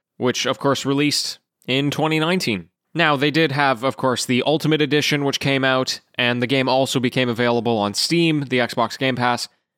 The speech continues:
and then streaming services through the Switch and Luna. But still, to have their best, uh, financial year ever and not have a new game come out, that means they're doing <laughs> extremely well, and obviously Control did quite well for them.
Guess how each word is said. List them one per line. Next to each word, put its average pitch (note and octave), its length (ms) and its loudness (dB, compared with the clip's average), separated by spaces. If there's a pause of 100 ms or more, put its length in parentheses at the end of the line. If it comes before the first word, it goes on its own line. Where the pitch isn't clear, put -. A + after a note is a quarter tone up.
(120)
and A2+ 140 -2
then A2+ 100 0
streaming C3+ 480 0
services A2+ 500 -2
through A#2 180 0
the G#2 60 -6
Switch A2+ 400 -2
and G#2 300 -2
Luna. A2 380 0 (300)
But D3+ 120 -2
still, G3 280 2
to D3 120 -2
have D#3 220 2
their D#3 160 2
best, D3 500 0 (440)
uh, C3 180 2
financial D3 560 0
year C3+ 300 2
ever A#2+ 400 2
and A2 200 0
not A#2+ 200 0
have A#2 140 -2
a A2+ 60 -2
new A#2 240 0
game A#2+ 300 0
come D3 180 0
out, D#3 260 0 (240)
that B2 120 -2
means C3+ 180 -2
they're C3 120 0
doing B2+ 260 0
<laughs> - 0 -
extremely B2 520 0
well, A2 280 2
and F#2 200 -6
obviously A2 360 -2
Control G#2+ 340 -2
did G2 200 -6
quite G2 200 -2
well F#2+ 160 0
for - 120 -4
them. F#2 140 -2